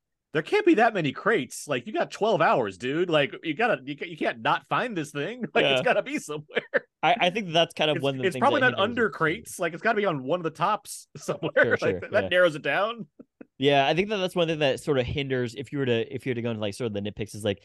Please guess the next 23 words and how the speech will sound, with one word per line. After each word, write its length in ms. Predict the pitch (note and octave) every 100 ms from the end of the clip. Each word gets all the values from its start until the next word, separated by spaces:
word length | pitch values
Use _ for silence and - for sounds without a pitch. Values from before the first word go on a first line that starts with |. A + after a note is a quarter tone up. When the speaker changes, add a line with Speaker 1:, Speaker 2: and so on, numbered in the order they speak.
| _ _ _ _ _
Speaker 2:
you 100 | G3
know, 280 | G#3+ G#3+ G3+ D#3
they've 340 | E3 F#3+ E3
mentioned 380 | D#3+ F#3 G#3 E3+
that 220 | D3 C3
this 180 | C3+ B2
voyage, 680 | A#2+ A#2+ B2+ B2+ B2+ A#2 G#2+
that 200 | C3+ B2 - _ - A#2+
some, 340 | - - F3+ F#3 -
somebody 320 | - E3+ F3+
gets 200 | C#3+ C3+
offed, 460 | - A#2 A#2 - - _ -
and 140 | A#2+
then 120 | A#2
they're 120 | A2+ A2+
like, 180 | G#2+ G#2
"Well, 160 | B2
there's 140 | A2+ G#2+
still, 160 | E3
like, 280 | D3 G#2+ - _ _ _ _ _
fifteen 260 | C3+ D3
more 160 | B2+ A2+
days, 420 | G2+ B2 F#2+ -